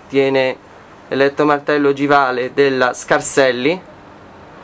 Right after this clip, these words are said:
perché dovete sapere che l'impianto, grazie Campanaro sessantasette di esistere.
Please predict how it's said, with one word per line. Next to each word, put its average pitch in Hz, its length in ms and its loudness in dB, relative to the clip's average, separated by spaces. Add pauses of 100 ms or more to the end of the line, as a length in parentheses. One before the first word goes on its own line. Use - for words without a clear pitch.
(840)
perché 156 240 0
dovete 214 300 0
sapere 147 600 -2 (220)
che - 160 -4
l'impianto, 151 760 -2 (800)
grazie 180 420 0
Campanaro 170 480 0
sessantasette 190 840 -2
di 190 100 0
esistere. 131 640 -2